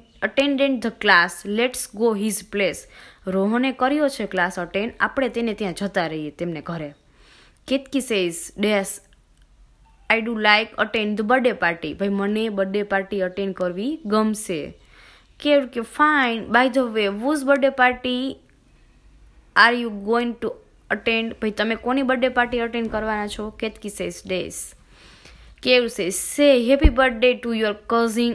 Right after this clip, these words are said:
on my behalf." ભાઈ તારા બિહાફમાં કઝિનને બર્થડે પાર્ટી હેપ-, વિશ કરી દેજે, હેપી બર્થડે વિશ કરી દેજે. Ketki says, "Sure, see you tomorrow, bye." સારું, ચોક્કસ, કાલે આપણે મળીશું.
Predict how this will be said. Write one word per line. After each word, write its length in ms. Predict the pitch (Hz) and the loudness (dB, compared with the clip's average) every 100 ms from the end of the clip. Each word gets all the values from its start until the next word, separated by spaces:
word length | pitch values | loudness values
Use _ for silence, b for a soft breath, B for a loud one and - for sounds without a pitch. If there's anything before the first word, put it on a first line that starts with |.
| - 208 | -2 -2
on 100 | 208 | 0
my 120 | 202 185 | 0 -2
behalf." 420 | 180 208 202 190 185 - - b b b - | -2 2 4 4 2 -6 -20 b b b -8
ભાઈ 100 | 226 | -4
તારા 380 | 220 220 196 190 - - _ _ | 0 0 0 -6 -20 -20 _ _
બિહાફમાં 560 | 196 220 226 226 233 214 | -2 0 0 0 -2 -2
કઝિનને 520 | 214 208 208 214 208 | 0 -4 -2 -2 -2
બર્થડે 280 | 190 190 202 | -2 -2 -2
પાર્ટી 380 | 196 190 190 180 | -2 -2 -2 -6
હેપ-, 440 | 185 - - - | -6 -10 -20 -8
વિશ 200 | 185 202 | -6 -4
કરી 180 | - 226 | -2 0
દેજે, 400 | 254 233 196 190 | 0 0 -2 -4
હેપી 200 | 185 202 | -4 -6
બર્થડે 300 | 196 196 214 | -4 -2 -2
વિશ 200 | 247 262 | -2 -4
કરી 240 | 254 240 | -4 -2
દેજે. 400 | 220 220 202 208 B B B B - | -2 -4 -6 -8 B B B B -2
Ketki 240 | 269 269 | -2 -2
says, 200 | 254 226 220 - | -4 -2 -2 0
"Sure, 280 | 320 320 220 | 2 2 2
see 300 | 208 - 269 | -2 -2 -2
you 120 | 262 269 | 0 0
tomorrow, 340 | 294 247 190 | 0 0 0
bye." 500 | 185 214 208 180 202 | 0 2 2 2 -4
સારું, 680 | 202 - 277 262 196 165 202 - - | -10 -2 0 2 -2 -6 -10 -16 -4
ચોક્કસ, 560 | 269 277 - 180 - - _ _ | -2 -2 0 -2 -4 -14 _ _
કાલે 200 | 214 214 | -2 0
આપણે 200 | 190 202 | 0 -2
મળીશું. 600 | 226 233 220 - - - | -2 -2 -4 -8 -12 -14